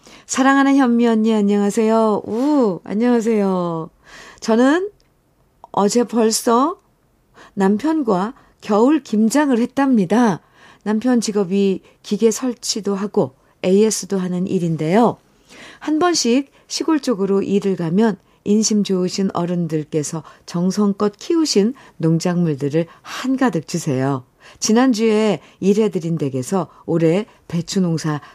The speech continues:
잘 지으시고 판매도 잘하셨다고 기분 좋게 배추를 두 자루 가득 주셔서, 오, 남편이 받아온 거 있죠? 무도 주셨기에 남편과 둘이서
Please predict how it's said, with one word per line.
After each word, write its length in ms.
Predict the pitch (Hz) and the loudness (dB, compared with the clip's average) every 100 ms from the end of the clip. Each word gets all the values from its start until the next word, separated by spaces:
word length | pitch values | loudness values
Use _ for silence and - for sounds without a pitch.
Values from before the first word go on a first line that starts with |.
| - | -12
잘 340 | - 147 175 | -8 -2 -2
지으시고 720 | 165 165 151 143 151 151 147 147 - - | -2 -2 -2 -4 -4 -2 0 -2 -12 -6
판매도 520 | 269 277 226 185 170 | 0 2 2 0 -2
잘하셨다고 920 | - 156 160 160 147 139 139 202 202 - - | -6 -6 -6 -6 -6 -4 2 2 2 -4 -8
기분 320 | - 220 214 | -2 2 2
좋게 540 | 196 208 - 180 170 - - _ | 0 -4 0 0 0 -4 -18 _
배추를 600 | 180 185 - 214 240 180 - _ | -4 -4 -4 0 2 2 -4 _
두 220 | - 180 | -16 -6
자루 340 | 185 262 269 208 | 0 2 2 -2
가득 500 | - 143 190 254 208 | -6 -6 0 0 0
주셔서, 600 | 180 170 160 - 135 196 - _ | -4 -6 -4 -2 -4 -4 -10 _
오, 540 | - 143 139 131 120 123 - - - | -8 -4 -2 -4 -6 -10 -16 -14 -2
남편이 580 | 160 175 185 175 180 - - - | 0 2 2 2 0 -2 -16 -10
받아온 440 | 170 185 180 160 | -4 0 0 0
거 120 | 160 | 0
있죠? 420 | 165 - 202 185 135 _ _ _ - - | -2 -2 0 0 -2 _ _ _ -20 -6
무도 480 | 180 247 214 254 247 | 2 2 4 4 2
주셨기에 800 | - 190 175 - 160 175 196 135 _ - | 0 -6 -6 -6 -2 2 0 -2 _ -8
남편과 500 | 156 156 180 156 143 | -4 -4 -4 -4 -4
둘이서 540 | - 165 156 165 202 | -6 -6 -4 -2 -4